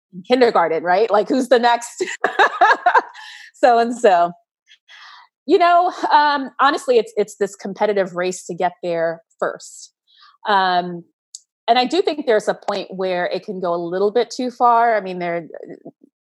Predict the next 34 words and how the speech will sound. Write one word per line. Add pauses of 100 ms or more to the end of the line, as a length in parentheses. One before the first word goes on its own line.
(120)
thinking
back
on
my
experience,
there
was
a
little
bit
of, (920)
uh,
room (340)
for (340)
me
as (160)
a,
a
freshman
to
just
sort
of
get
used
to
college,
get
used
to
my
surroundings,
figure
out